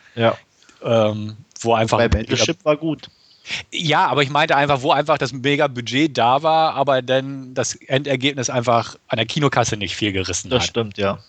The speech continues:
Speaker 2: Das stimmt. Klar, Battleship war toll, ähm,
Speaker 1: Ja.
Speaker 2: keine Frage. John Carter habe ich noch nicht gesehen, kann ich nicht zu sagen. Aber, ja.
Speaker 1: Ach, der ging so.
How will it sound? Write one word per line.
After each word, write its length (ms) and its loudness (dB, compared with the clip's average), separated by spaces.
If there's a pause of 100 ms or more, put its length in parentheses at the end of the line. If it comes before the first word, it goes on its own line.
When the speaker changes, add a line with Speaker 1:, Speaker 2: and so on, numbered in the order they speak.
Speaker 2:
Das 100 -10
stimmt. 180 -4
Klar, 220 2
Battleship 460 -2
war 100 2
toll, 360 0
ähm, 240 -2
Speaker 1:
Ja. 180 0
Speaker 2:
keine 220 -16
Frage. 520 2
John 160 -8
Carter 260 2
habe 100 4
ich 60 -2
noch 80 -4
nicht 160 -8
gesehen, 280 0
kann 140 0
ich 40 -2
nicht 120 -4
zu 120 -2
sagen. 260 2 (440)
Aber, 680 2
ja. 200 -14
Speaker 1:
Ach, 100 0
der 180 0
ging 260 -2
so. 320 0